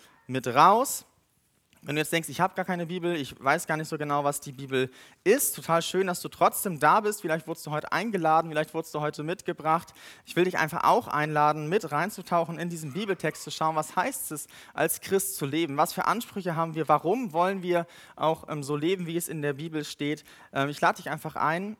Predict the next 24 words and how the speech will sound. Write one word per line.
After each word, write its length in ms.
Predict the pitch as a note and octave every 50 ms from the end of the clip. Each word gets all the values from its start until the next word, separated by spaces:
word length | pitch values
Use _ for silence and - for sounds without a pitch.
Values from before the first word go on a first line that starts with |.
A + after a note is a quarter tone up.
| - -
ähm, 160 | C3+ C3+ C#3
lass 180 | D3 F3 G#3+ -
dich 100 | G3+ -
da 120 | - D#3
drauf 300 | C#3+ C3+ B2+ B2 - -
ein. 340 | - E3 F3+ G3+ G#3+ A#3 A#3
Wenn 120 | F3+ D#3+ D#3+
du 40 |
Fragen 420 | D3+ - - - F3+ G3 G3 F#3+ D#3+
hast, 220 | F3+ E3+ F3 - -
frag 300 | - - F3 G3 - G3+
uns 140 | F3+ -
im 80 | E3 D3
Nachhinein, 580 | D3+ D#3+ E3+ F3+ - - E3+ E3 E3 D#3+ E3 E3+
schreib 300 | - - - F3 E3+ D3+
uns 180 | E3 D#3 -
eine 80 | D#3+ D3
Nachricht 380 | C#3 C#3+ D#3+ E3+ F3+ E3+ -
in 80 | D3+ C#3+
den 80 | C#3 C3+
Chat, 280 | - - E3+ E3+ -
wenn 120 | D#3 D3+ C#3+
du 80 | -
online 420 | - D3 D3+ D3 C#3+ C#3+ C#3 C#3+